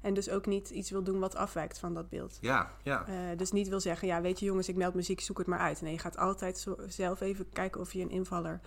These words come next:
Speaker 1: Kan regelen. En dat is denk ik nog een schaduwzijde van de zorg, of ik weet niet of schaduwzijde het goede woord is, maar dat er een,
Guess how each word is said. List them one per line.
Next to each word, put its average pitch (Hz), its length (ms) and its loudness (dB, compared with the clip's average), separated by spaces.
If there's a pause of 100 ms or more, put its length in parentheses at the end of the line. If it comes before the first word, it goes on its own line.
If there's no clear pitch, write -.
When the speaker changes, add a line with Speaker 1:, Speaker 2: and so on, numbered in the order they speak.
(400)
Speaker 1:
Kan 170 180 -4
regelen. 165 420 -4 (240)
En 190 100 4
dat 196 160 4
is 226 100 2
denk 214 140 4
ik 196 100 2
nog 208 180 4
een 285 80 2
schaduwzijde 233 600 2
van 220 160 -2
de 208 80 0
zorg, 208 260 -2
of 220 80 -14
ik - 60 -10
weet 185 100 0
niet 190 100 -2
of 196 60 -10
schaduwzijde 190 520 -2
het - 80 -10
goede 185 180 -4
woord 202 220 -2
is, 233 80 -6
maar 196 140 -2
dat 190 180 -2
er 190 120 -4
een, 185 220 -2